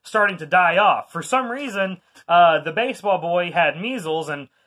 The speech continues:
when they ate him, they're also getting <laughs> measles and dying. So they're figuring if they get, uh, Abra's Shining, that would be enough to sustain them and heal them and, you know, keep the True Knot going. Well, Abra reaches out to Dan for help,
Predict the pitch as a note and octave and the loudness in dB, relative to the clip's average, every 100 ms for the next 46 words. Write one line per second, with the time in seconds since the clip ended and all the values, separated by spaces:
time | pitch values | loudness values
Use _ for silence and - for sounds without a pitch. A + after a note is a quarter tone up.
0 | _ D3 F#3+ F3+ D#3 A3 A3+ F#3+ C4+ A#3+ | _ -6 -6 -6 -2 -2 0 0 -2 -2
1 | F#3+ F#3+ F#3+ G3 A3+ G3+ A3 A3 G3 G3 | -2 0 2 2 4 4 4 2 -4 -2
2 | F#3 E3+ F#3 G#3 E3+ F3+ E3+ E3 D3+ E3+ | -4 -4 -4 -4 -2 -2 -2 -6 0 2
3 | F#3 C#3 G#2+ G#2 _ - F3 G3 A#3 - | 2 0 -6 -18 _ -6 -2 0 0 0
4 | G#3+ F#3+ G3 G3 F#3+ D3+ D3+ F3+ E3 F#3 | -4 -2 -4 -6 -6 -6 -2 -4 -2 -2
5 | F3+ - D#3 D#3 D3+ D3 D3 C#3+ _ - | -2 -4 -2 0 2 0 -2 -10 _ -6
6 | F3 C4+ G#3 E3+ D#3 E3 C#3 C3 C#3+ F3+ | 0 0 0 -4 -4 -4 -4 -4 -8 -12
7 | - _ _ _ _ C#3 F#3 A3+ G3+ E3 | -18 _ _ _ _ -2 0 2 -2 -2
8 | F3+ D#3+ F#3 A#3 G3 - _ - D#3+ D3+ | -4 -2 0 0 0 -6 _ -10 -8 -6
9 | D3 C#3 C3 C3+ - G3+ C4 A3+ D#3+ D3 | -8 -8 -12 -14 -6 -4 -4 -4 -4 -4
10 | C3 C3 B2 A2 _ C3 A#3 A#3+ E3+ D#3 | -8 -14 -20 -20 _ -8 -4 -2 -2 -4
11 | C#3+ C3+ C3+ E3+ C3 B2 - C#3+ - D3+ | -6 -10 -10 -8 -8 -10 -16 -18 -12 -8
12 | C#3 G#2 E3 F3+ A#2 - _ D3 D3 G#3 | -6 -4 -2 -2 -2 -10 _ -14 -4 0
13 | C#4 D4 B3 G#3 A3 F#3+ G3 F#3+ - G3 | 0 0 -6 -10 -6 0 0 0 -6 -14
14 | F3 E3+ E3 E3+ G3 E3 C#3+ B2+ | -8 -8 -8 -6 -6 -2 -2 -4